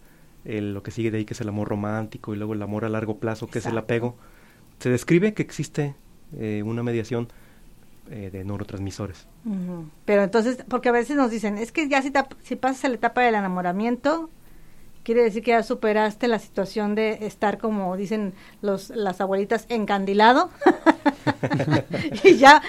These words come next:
Speaker 2: y ya puedes ver más cosas aparte, na-, no nada más de lo que te hace sentir la persona a simple vista, ¿no?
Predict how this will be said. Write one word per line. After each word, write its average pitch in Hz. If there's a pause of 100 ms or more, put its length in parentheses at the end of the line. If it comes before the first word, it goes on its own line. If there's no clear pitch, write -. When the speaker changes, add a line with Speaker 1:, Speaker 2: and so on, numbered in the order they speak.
(140)
Speaker 2:
y 262
ya 285
puedes 294
ver 285
más 285
cosas 285
aparte, 247
na-, 247
no 247
nada 247
más 247
de 247
lo 226
que 208
te 226
hace 233
sentir 220
la 226
persona 208 (280)
a 208
simple 220
vista, 208
¿no? 196